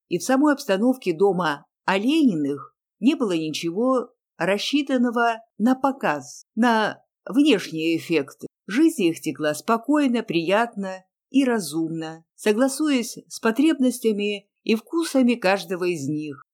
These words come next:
Всё управлялось одной заботливой рукой, но давлению было так мягко и умело, никого не оскорбляло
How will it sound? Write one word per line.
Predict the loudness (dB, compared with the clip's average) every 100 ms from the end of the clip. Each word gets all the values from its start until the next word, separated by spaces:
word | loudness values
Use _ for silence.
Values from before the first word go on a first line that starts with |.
| -10
Всё | 2 2
управлялось | 4 0 2 0 0 -2 -4 -16 _ _
одной | -4 0 0 0
заботливой | 0 2 0 0 -2 0
рукой, | 0 -4 0 2 4 0 -4 _
но | -6 0
давлению | 0 2 4 6 8 6 4
было | 2 2 2 -2 -4 _ _
так | -4 -4 -2
мягко | 0 2 0 -4 -4 -4
и | -4 -4 -4
умело, | -2 -4 0 2 2 -2 -6 -10 -18 _ _
никого | -2 0 2 2 2
не | 4
оскорбляло | 2 0 -2 -2 0 0 2 0 -2 -8